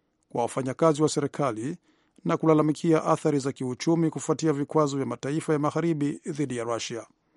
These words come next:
Pamoja na hivyo, mgombea anayeungwa mkono na Putin amepata ushindi mkubwa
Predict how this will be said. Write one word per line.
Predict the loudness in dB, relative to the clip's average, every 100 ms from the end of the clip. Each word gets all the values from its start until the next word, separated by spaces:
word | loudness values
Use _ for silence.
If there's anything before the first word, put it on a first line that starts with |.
| _ _ _ _ _ _ _
Pamoja | -8 -4 -2 0
na | 0
hivyo, | 6 6 8 4
mgombea | 6 4 6 6 6 4 2
anayeungwa | -4 -4 -6 -6 -6
mkono | -2 2 4
na | 2 0
Putin | -2 -2 2 0 0 _ _ _ _ _
amepata | -10 -8 0 0 2 0
ushindi | 2 2 2 2
mkubwa | 0 0 4 4 4